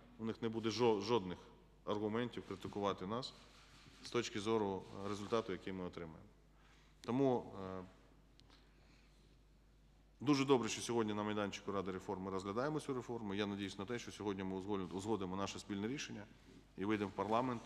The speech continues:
для дискусії вже з фракціями парламенту для, е, визначення порядку голосування за цей проект закону.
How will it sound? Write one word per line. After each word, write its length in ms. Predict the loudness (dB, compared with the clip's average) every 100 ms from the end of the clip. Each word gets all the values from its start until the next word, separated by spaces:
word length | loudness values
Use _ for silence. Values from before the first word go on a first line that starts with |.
| -12 -2
для 240 | 2 2
дискусії 580 | -2 -8 -4 -4 -2 -4
вже 140 | -4
з 60 | -2
фракціями 400 | -2 0 -2 0
парламенту 520 | 0 0 0 -4 -10 -16 -20 -16 -16 -16 -20 -20 -20 -20 -20 -20 -20 -20 -20 -16
для, 380 | -2 4 6 6
е, 340 | 2 -4 -4 -2
визначення 680 | -2 -2 -2 -4 -4 -4 -6 -12 -16 -6
порядку 320 | 0 0 0
голосування 480 | -4 -4 -2 -4 -4
за 100 | -8
цей 160 | -10 -10
проект 240 | -10 -14
закону. 260 | -18 -20